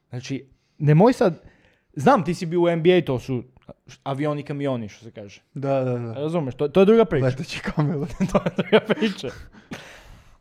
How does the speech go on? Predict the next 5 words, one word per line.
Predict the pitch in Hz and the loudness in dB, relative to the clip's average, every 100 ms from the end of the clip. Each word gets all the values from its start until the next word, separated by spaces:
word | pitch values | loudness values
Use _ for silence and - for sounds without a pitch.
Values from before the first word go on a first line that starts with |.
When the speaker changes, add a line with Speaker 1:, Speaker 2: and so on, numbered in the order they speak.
| _ - | _ -6
Speaker 1:
Ali | 143 147 143 143 143 - | 0 0 2 0 0 -2
ovo | 151 156 202 131 - _ _ _ _ _ _ _ _ _ _ _ | 0 6 6 4 -2 _ _ _ _ _ _ _ _ _ _ _
što | - - 139 | -18 -12 -6
ti | 175 | -6
pružaš, | 170 139 123 101 | -6 -6 -8 -10